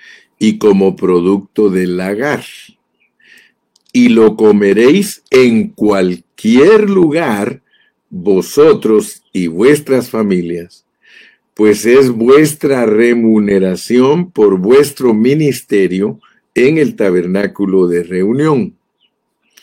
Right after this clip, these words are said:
Y no llevaréis pecado por ello, cuando hubiereis ofrecido la mejor parte de él.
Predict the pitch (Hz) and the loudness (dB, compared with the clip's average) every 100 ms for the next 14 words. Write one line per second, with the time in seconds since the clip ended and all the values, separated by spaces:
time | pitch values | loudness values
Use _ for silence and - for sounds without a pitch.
0 | - - - _ _ _ _ _ - 113 | -20 -20 -20 _ _ _ _ _ -6 -2
1 | 110 101 104 120 131 131 127 110 98 90 | -2 0 0 2 4 2 2 2 2 0
2 | 90 104 117 113 - - - - 95 95 | 0 0 0 -2 -8 -8 -8 -8 -4 -2
3 | 95 87 82 90 92 101 95 82 - _ | -2 -6 -6 -4 0 0 -2 -6 -14 _
4 | _ _ _ _ _ _ _ - 110 104 | _ _ _ _ _ _ _ -6 -2 0
5 | 98 92 92 90 90 101 107 113 113 110 | 0 0 0 0 0 2 2 2 -2 -2
6 | 95 90 85 - - 107 107 113 117 - | -2 -2 -6 -6 -2 0 2 2 -2 -10
7 | _ 90 95 87 85 85 - 101 101 - | _ -6 -4 -4 -8 -10 -4 0 0 -4
8 | 101 98 92 - 95 85 82 85 101 87 | -6 -6 -6 -6 -6 -4 -6 -2 -2 -2
9 | 73 | -8